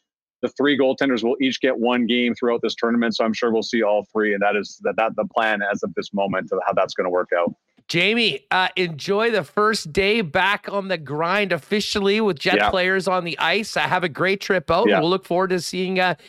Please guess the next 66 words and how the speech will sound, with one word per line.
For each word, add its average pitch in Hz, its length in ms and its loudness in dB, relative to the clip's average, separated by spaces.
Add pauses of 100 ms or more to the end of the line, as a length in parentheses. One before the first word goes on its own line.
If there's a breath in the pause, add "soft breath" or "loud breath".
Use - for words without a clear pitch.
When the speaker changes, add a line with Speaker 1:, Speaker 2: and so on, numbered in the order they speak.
(120 loud breath)
Speaker 2:
everything 180 500 0
that 170 180 -4
you 175 120 -4
guys 180 260 0
have 165 220 0
from 175 220 -2
the 170 80 -2
Young 165 220 0
Stars 165 320 0
event 160 280 0
over 156 120 -2
the 156 100 2
next 160 260 -4
few 165 140 -2
days, 156 300 0
and 139 120 0 (320 soft breath)
looking 147 220 -4
forward 160 180 0
to 135 60 2
having 147 220 0
you 143 80 0
back 147 420 -2
here 147 380 -4
on 160 180 0
the 147 80 -2
program 147 440 0
when 143 120 -2
you're 135 80 0
back 151 300 0
in 151 60 -6
the 127 60 -6
peg. 147 380 -2
And, 139 180 -4
uh, 139 180 0 (280 soft breath)
we 135 80 -4
got 143 140 -2
the 139 80 -4
big 139 260 -4
boys 131 400 2
up 135 260 0
on, 127 240 2
on 127 160 -2
the 120 140 0
ice 120 240 0
in, 117 140 -2
uh, 113 100 0
the 110 80 -4
coming 107 280 -4
weeks. - 340 -10 (840)
Speaker 1:
We 107 60 2
sure 139 200 4
do, 131 160 4
and 120 100 4
I'm 117 80 2
glad 127 240 4
you 123 100 2
finally 131 300 2
named 123 200 2
your 110 100 0
team, 117 260 0
Huss, 107 260 0
after 110 220 0
the 107 60 0
big 101 180 0
win 107 240 0
on, 104 160 -2